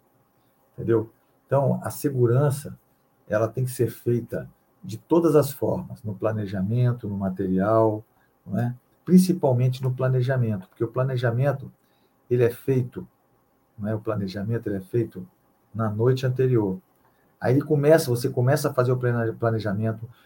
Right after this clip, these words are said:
você vê quantos quilômetros você vai fazer, você vê o que você vai ter que fazer, como você vai ter que fazer, o que você vai ter que levar pra comer, o que você vai ter que levar pra beber, sua suplementação,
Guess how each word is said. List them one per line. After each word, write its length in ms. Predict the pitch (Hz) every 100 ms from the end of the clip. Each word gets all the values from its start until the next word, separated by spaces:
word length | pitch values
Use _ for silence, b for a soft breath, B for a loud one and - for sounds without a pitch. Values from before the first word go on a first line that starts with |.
| b -
você 240 | - 131
vê 240 | 123 147
quantos 380 | 147 151 160 -
quilômetros 340 | 139 131 131 127
você 60 |
vai 180 | 120 120
fazer, 460 | 110 95 101 110 110 _ _ _ _ _ _ _ _ _ _
você 240 | 123 127 143
vê 280 | 139 135 -
o 160 | 123 123
que 240 | - 202
você 300 | 180 135 143
vai 140 | 131
ter 160 | 127 123
que 100 | -
fazer, 500 | 120 101 95 98 101 _ _ _ _ -
como 320 | 180 214 185
você 320 | 135 120 123
vai 140 | 113
ter 180 | 107 107
que 60 | -
fazer, 500 | 110 95 98 98 95 _ _ _ -
o 100 | 123
que 200 | - 185
você 240 | 160 147
vai 160 | 135 131
ter 160 | 127
que 80 | 123
levar 320 | 113 98 110
pra 100 | 110
comer, 380 | - 98 101 98
o 440 | 104 _ _ _ _
que 80 | 139
você 240 | 131 131
vai 100 | 123
ter 140 | 120 113
que 100 | 110
levar 240 | 104 104
pra 100 | 98
beber, 460 | 104 95 101 98 - _ _ _ _ _ _ _
sua 360 | - - 170 151
suplementação, 1000 | 127 127 127 120 110 - - 113 113